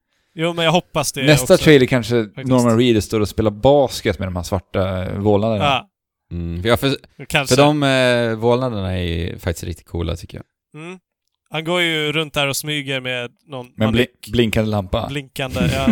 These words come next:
Speaker 3: <laughs> Alltså, jag
Speaker 2: Ja.
Speaker 3: måste, ja, jag älskar verkligen designen. Det ser, det känns bara så unikt.
Speaker 1: Ja, det är verkligen unikt. Urflippat.
Speaker 3: Ja.
Speaker 1: Ja, alltså, det återstår att se om,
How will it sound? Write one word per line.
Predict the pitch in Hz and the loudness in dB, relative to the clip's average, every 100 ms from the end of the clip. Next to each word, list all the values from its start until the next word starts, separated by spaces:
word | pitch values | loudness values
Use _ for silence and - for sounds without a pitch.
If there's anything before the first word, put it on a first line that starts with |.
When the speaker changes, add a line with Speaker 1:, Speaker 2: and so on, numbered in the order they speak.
| - | 0
Speaker 3:
<laughs> | - | -4
Alltså, | - 107 131 | -8 -2 4
jag | 131 | 4
Speaker 2:
Ja. | |
Speaker 3:
måste, | 135 131 135 175 - | 4 2 2 0 2
ja, | 131 139 | 2 2
jag | 139 - | 2 -2
älskar | 151 135 123 - 135 117 | -4 -4 -6 -8 -2 0
verkligen | 104 101 - 95 | 0 -2 -4 -6
designen. | 87 - 80 76 82 - _ - | -6 -6 -6 -6 -10 -16 _ -6
Det | 120 | -4
ser, | 123 131 | -2 -4
det | 113 | -2
känns | 131 151 139 - | -4 -2 -4 -2
bara | 127 | -4
så | - | -2
unikt. | 113 131 135 131 80 - - - _ _ - | -6 -6 -6 -8 -10 -16 -20 -20 _ _ -8
Speaker 1:
Ja, | 147 151 127 120 | 0 2 2 0
det | |
är | 151 151 | 0 0
verkligen | 143 160 139 165 151 135 - | 4 4 2 -4 -4 -6 -8
unikt. | 143 143 127 120 _ - _ _ _ | -10 -6 -6 -6 _ -20 _ _ _
Urflippat. | 165 143 - 151 - 85 78 - _ _ - | -4 -4 -2 -4 -2 -4 -4 -10 _ _ -4
Speaker 3:
Ja. | 151 143 | -4 -4
Speaker 1:
Ja, | 170 - | -14 -8
alltså, | 175 180 | -2 0
det | 165 | 0
återstår | 202 190 196 208 170 | 0 0 0 0 2
att | |
se | - 165 147 139 - | 0 0 0 -2 -4
om, | 143 131 | -10 -10